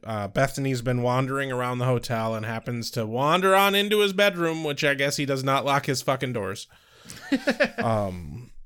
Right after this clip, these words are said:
Speaker 1: he wakes up from his nightmare and he's like, "Oh, I was having a nightmare." <laughs> And
Speaker 2: He also
Speaker 1: she
Speaker 2: s-,
Speaker 1: says
Speaker 2: well, no, he also said, "Darla."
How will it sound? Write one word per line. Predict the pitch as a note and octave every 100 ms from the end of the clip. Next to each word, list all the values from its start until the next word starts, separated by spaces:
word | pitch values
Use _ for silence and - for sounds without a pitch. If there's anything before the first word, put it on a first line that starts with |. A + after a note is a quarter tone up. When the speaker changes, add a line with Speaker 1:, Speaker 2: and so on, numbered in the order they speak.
| - _
Speaker 1:
he | D#3
wakes | D#3+ A#3+ C4 -
up | D3+ B2 -
from | - - A#3
his | G3+ D3+
nightmare | C#3 A#2+ B2 A#2 A2+ A#2+ - -
and | -
he's | C3+ C3
like, | C3+
"Oh, | F3
I | D#3+ C3+
was | C3
having | E3 D3+ C#3+
a |
nightmare." | C#3 C#3 B2 A#2 G2 - - - -
<laughs> | - B2
And | F3+ - E3 - _ _ _ _ _ - - _ _
Speaker 2:
He | - D3+
also | E3+ G3 A3+
Speaker 1:
she |
Speaker 2:
s-, | -
Speaker 1:
says | A3+ F#3
Speaker 2:
well, | F3+
no, | F#3 G3+
he | F#3
also | F#3 G3 E3+
said, | - D#3+ C3
"Darla." | D#3 D#3 F#3+ A#3+